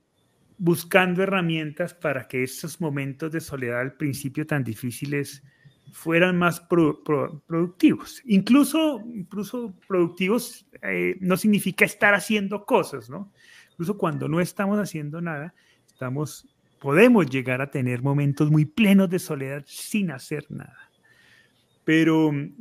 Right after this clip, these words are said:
pero claro, eh, para eso nuestra mente tiene que estar como, como en disposición de, de entender que ese hacer nada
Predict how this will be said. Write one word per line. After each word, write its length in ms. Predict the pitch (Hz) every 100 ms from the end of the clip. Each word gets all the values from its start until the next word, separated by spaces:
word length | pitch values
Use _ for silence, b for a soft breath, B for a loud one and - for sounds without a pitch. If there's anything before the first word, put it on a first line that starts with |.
| 151
pero 160 | 147
claro, 360 | - 160 123 -
eh, 120 | 143
para 320 | 139 156 139
eso 160 | 139 175
nuestra 440 | 190 165 - 139
mente 300 | 139 151 147
tiene 240 | 156 160 160
que 80 |
estar 340 | 160 - 151 151
como, 460 | 160 147 123 113 _
como 240 | 143 127
en 300 | 131 - 156 139
disposición 1000 | 139 - 147 - 143 - 202 135 110 -
de, 300 | 135 123 127
de 140 | 127 123
entender 720 | 123 127 117 117 123 147 143
que 180 | 151 143
ese 240 | 135 160
hacer 380 | 131 117 - 120
nada 420 | 139 135 139 139